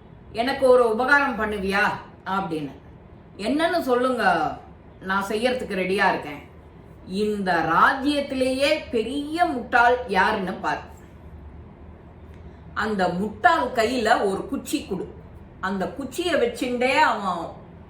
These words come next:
அந்த உன் ராஜ்யத்தை வலம் வரணும். ரொம்ப கவனமா கேளு. உன் ராஜ்யத்திலேயே அதி முட்டாள்,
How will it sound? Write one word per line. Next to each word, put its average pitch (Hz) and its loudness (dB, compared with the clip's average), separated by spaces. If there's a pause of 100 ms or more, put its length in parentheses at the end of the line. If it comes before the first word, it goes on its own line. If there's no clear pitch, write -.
அந்த 233 2
உன் 202 0
ராஜ்யத்தை 240 4
வலம் 202 2
வரணும். 180 -4 (1800)
ரொம்ப 240 0
கவனமா 247 4 (140)
கேளு. 247 6 (1200)
உன் 214 4
ராஜ்யத்திலேயே 285 2 (1080)
அதி 247 -2
முட்டாள், 320 2